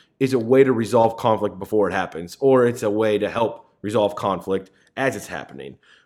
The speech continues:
But, um, with the situation with harvesting fish, once they know the importance, and if they're there and it's important for that scenario and they're not doing it,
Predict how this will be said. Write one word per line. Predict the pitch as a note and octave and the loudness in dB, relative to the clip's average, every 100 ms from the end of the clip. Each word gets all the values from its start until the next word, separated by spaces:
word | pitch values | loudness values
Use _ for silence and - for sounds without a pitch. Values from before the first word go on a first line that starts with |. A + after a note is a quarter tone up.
| _ | _
But, | F#3+ C#3+ - - - _ - | 2 2 2 -8 -20 _ -4
um, | B2+ A2 F#2+ - - | -2 -2 -4 -8 -8
with | C#3+ E3+ E3 | 0 0 0
the | |
situation | C#3 F3+ F3 C#3+ D3+ D#3+ D3 A#2+ | -4 -4 -4 0 0 0 -4 -2
with | A#2+ B2 A#2+ _ - | 0 0 -2 _ -16
harvesting | - D3 D3 C#3 - A#2+ G2+ | -4 -2 -2 -6 -8 -10 -10
fish, | - D3+ G#2 - - _ _ _ _ _ _ - | -4 0 0 -4 -12 _ _ _ _ _ _ -2
once | C#3 D#3+ | -2 0
they | F3 | 0
know | E3+ E3+ | 4 4
the | |
importance, | E3 D#3+ C#3+ B2 C3 C3+ - - _ - | 2 2 4 4 0 -6 -12 -16 _ -8
and | C3 | -4
if | C3 A#2+ | -4 0
they're | C3+ E3+ | 2 2
there | D#3 B2+ C#3+ D3+ F3 F3 - _ _ - | 0 0 2 2 0 -4 -14 _ _ -4
and | C3+ C3 | -2 0
it's | C3+ | -2
important | C#3+ C3 D3 E3 D3+ | -4 0 2 2 0
for | - C3 | -4 -2
that | B2+ C#3+ | 0 -2
scenario | - C3 B2 C#3 D3+ D3 | -6 -4 0 2 2 0
and | B2 B2 | -2 0
they're | B2+ | 0
not | A#2 C3 C#3 | 0 -2 -2
doing | C3 D3 E3 | -2 -2 -2
it, | E3+ - | -4 -8